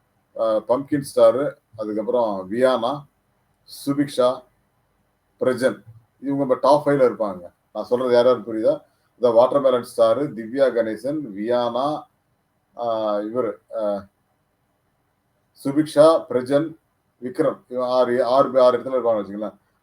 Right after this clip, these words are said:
அதாவது திவ்யா கணேசன், வாட்டர்மெலன் ஸ்டார், வியானா, வேற யாரு இருக்கா? நம்ம சுபிக்ஷா, பிரஜன், அதுக்கப்புறம் விக்ரம், அதுக்கப்புறம் சுபிக்ஷா. இந்த ஏழு பேர் லிஸ்ட் சொல்லிட்டேன்.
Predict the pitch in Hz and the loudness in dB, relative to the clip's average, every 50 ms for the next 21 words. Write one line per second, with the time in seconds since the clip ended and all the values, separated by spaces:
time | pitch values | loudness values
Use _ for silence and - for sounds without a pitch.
0 | _ _ _ 120 123 120 107 120 123 147 151 143 - 139 131 131 123 - 160 156 | _ _ _ -4 -2 -2 -2 -2 0 4 4 4 4 2 0 -2 -2 -4 -6 -2
1 | 135 120 120 127 - 139 131 127 127 123 120 - - - 127 131 147 156 - - | 0 2 2 2 0 0 -2 -2 -2 -2 -6 -8 -6 -2 0 2 2 2 0 -4
2 | - _ _ _ _ _ _ _ _ _ _ 104 98 104 120 123 127 127 127 120 | -10 _ _ _ _ _ _ _ _ _ _ -18 -12 -8 -4 -2 0 0 0 -2
3 | 123 135 147 160 156 - - _ _ _ _ _ _ _ _ _ _ _ _ _ | -2 -2 -2 -4 -6 -8 -14 _ _ _ _ _ _ _ _ _ _ _ _ _
4 | _ _ _ _ _ _ _ _ _ _ 113 113 117 117 110 104 - 120 113 110 | _ _ _ _ _ _ _ _ _ _ -2 0 2 2 0 -2 -2 -4 -2 -2
5 | 110 110 107 107 107 107 101 - - 127 127 143 139 - 135 139 151 156 - - | -2 -4 -4 -4 -6 -6 -8 -8 -10 -8 -8 -8 -4 0 2 2 2 2 -2 -6
6 | _ 113 120 120 117 127 117 95 - _ _ _ _ _ _ _ _ _ 113 120 | _ -4 -4 -4 -2 -4 -4 -4 -6 _ _ _ _ _ _ _ _ _ -6 -4
7 | 123 127 127 143 135 120 117 127 135 - 156 175 165 139 127 120 120 127 120 - | -4 -4 -2 -2 -2 -2 -4 -6 -6 -2 -2 2 2 2 0 0 -4 -8 -8 -10
8 | 120 110 107 101 - 98 - - _ 110 107 110 117 127 139 135 127 127 139 135 | -10 -10 -12 -10 -8 -10 -10 -10 _ -10 -8 -6 -4 -4 -4 -4 -4 -6 -6 -6
9 | 127 123 123 - 117 104 98 95 95 95 - | -6 -8 -10 -10 -10 -10 -10 -10 -12 -14 -16